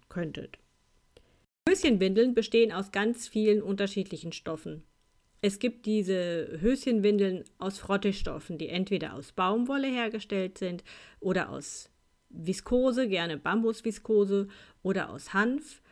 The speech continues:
oder eben aus Mischgewebe. Es gibt sie auch aus reinen Polyesterstoffen oder eben aus einem Gemisch aus Baumwolle und Polyester oder Bambus, Viskose und Polyester.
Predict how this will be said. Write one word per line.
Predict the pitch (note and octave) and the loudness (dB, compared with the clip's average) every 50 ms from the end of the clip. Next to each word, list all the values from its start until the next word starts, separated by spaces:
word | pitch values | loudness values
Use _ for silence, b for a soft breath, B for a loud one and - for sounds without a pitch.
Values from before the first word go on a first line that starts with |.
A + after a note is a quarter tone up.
| b b b _ F#3+ | b b b _ -2
oder | G3 G3+ F#3 | 0 0 2
eben | - F3+ F#3 F3+ | 2 0 0 0
aus | - - - - | -4 -10 -4 0
Mischgewebe. | G#3+ B3 C#4 - - C4+ A#3+ G#3+ G#3+ A3 A3 G3+ F#3+ G3+ G3+ - | 0 0 0 0 -2 -4 -2 0 2 2 2 4 4 2 2 0
Es | - F#3+ - | -4 -8 -4
gibt | - G#3+ G3+ - | -4 -4 -4 -2
sie | A3+ G#3+ | -4 -2
auch | - D#3+ E3+ - | -2 -4 -8 -8
aus | - D#3+ E3 - - D#3+ | -10 -12 -12 -12 -10 -8
reinen | D#3 D3+ D#3 D#3 D#3 | -8 -6 -6 -8 -6
Polyesterstoffen | - G3+ F#3 E3+ E3+ G#3 C4+ C#4 - C4 A#3 - - G#3+ G#3 G3+ G#3 G#3+ G3 | -4 -4 -4 0 0 -2 -2 -2 -4 -6 -6 -4 -2 -4 -4 -2 -2 -2 -2
oder | - - F3+ F3+ F3+ C#3 | -2 -4 -6 -6 -6 -4
eben | C3 D3+ D#3+ E3+ - | -4 -6 -6 -6 -8
aus | - C#3+ D3+ D3 D#3 - - | -10 -10 -10 -10 -12 -12 -14
einem | - - E3 F3 F3+ | -12 -10 -8 -6 2
Gemisch | E3+ G3+ G#3+ B3 D4 D4 D4 - - | 4 4 6 6 4 2 0 -2 -4
aus | - E3+ F#3 G3 G#3 G#3+ G#3 - | -4 -2 -2 0 -2 -2 -4 0
Baumwolle | - B3 B3 C4 C4 A#3 G#3+ A3+ A#3 A3+ A3+ A3+ A3 G#3 | 2 2 4 4 2 0 0 0 0 0 -2 -2 -2 -2
und | F#3+ G#3 G3 | -4 -6 -4
Polyester | - A3 G#3 G3 F#3+ F#3 G3 G#3+ - - - G#3 F#3+ F#3 - | -2 -2 0 0 0 -2 -2 -4 -6 -6 -4 -4 -2 -2 -4
oder | D#3+ E3 F3+ F3 | -6 -4 -4 -6
Bambus, | E3 - C#3+ D3 D#3+ E3+ E3 E3 E3+ E3 - - | -6 -6 -8 -8 -8 -8 -8 -8 -10 -10 -12 -12
Viskose | - D#3 - _ - D#3 D3+ D3 C#3+ D3+ D3 | -14 -14 -14 _ -10 -8 -8 -6 -8 -8 -10
und | - - - | -12 -14 -14
Polyester. | - E3 D3+ C#3 C3+ A#2+ C3+ C#3+ B2+ - _ - C3 - | -12 -12 -10 -10 -10 -10 -12 -12 -14 -16 _ -16 -16 -16